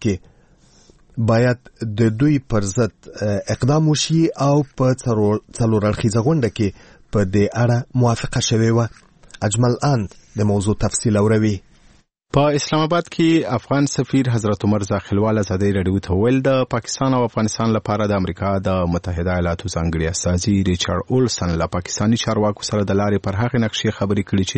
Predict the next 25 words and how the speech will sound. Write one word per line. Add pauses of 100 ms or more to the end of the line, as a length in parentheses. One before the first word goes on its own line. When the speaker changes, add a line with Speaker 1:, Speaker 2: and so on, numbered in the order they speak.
Speaker 2:
د
همغږۍ
په
څلور
اړخیزو
غونډو
کې
پرې (140)
موافقه
شوې
وه. (920)
د
ښاغلي
زاخیلوال
په
وینا،
د
افغانستان،
پاکستان، (120)
امریکا
او
چین
په (100)
څلور
اړخیزو